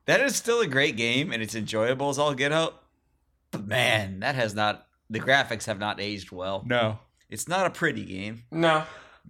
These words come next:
Speaker 1: But it's
Speaker 2: No,
Speaker 1: fun.
Speaker 2: but it's fun. It's a great
Speaker 1: Yeah.
Speaker 2: game. I, I, I love
Speaker 3: No,
Speaker 2: that
Speaker 3: I mean,
Speaker 2: game.
Speaker 3: we're talking about, uh, how, how many generations? I mean, it would, I mean, three or two
Speaker 2: Well, that was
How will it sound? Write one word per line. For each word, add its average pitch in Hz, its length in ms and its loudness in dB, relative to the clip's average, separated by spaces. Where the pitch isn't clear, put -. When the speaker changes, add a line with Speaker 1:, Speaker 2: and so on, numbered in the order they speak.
Speaker 1:
But 165 140 4
it's 123 140 4
Speaker 2:
No, 107 40 -2
Speaker 1:
fun. 123 260 4
Speaker 2:
but 135 120 2
it's 120 140 0
fun. 95 220 0
It's 101 160 0
a 107 40 -10
great 107 140 0
Speaker 1:
Yeah. 90 80 0
Speaker 2:
game. 92 200 -6
I, 107 160 2
I, 117 320 2
I 120 100 4
love 110 140 4
Speaker 3:
No, 147 80 6
Speaker 2:
that 131 120 6
Speaker 3:
I 131 40 2
mean, 131 80 0
Speaker 2:
game. 131 80 2
Speaker 3:
we're 143 100 2
talking 139 280 2
about, 123 280 4
uh, 113 340 4
how, 110 600 -2
how 117 120 0
many 120 160 -2
generations? 101 720 -4
I 85 220 -6
mean, 85 180 -8
it 85 60 -8
would, 85 180 -12
I 95 160 -2
mean, 95 220 -6
three 113 800 -2
or 90 320 -2
two 113 140 0
Speaker 2:
Well, 127 80 8
that 143 120 4
was - 0 -